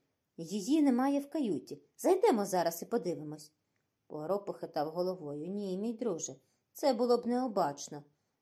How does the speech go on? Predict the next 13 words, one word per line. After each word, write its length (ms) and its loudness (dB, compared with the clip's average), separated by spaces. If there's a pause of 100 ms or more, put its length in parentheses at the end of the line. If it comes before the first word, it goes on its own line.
(140)
Револьвер, 800 2
можливо, 560 0
ще 320 -4
не 200 -4
занесли 680 -6
туди». 460 -10 (1200)
«А 120 -4
як 300 4
щодо 280 2
негайного 760 4
обшуку 420 -2
всього 360 -2
судна? 520 -6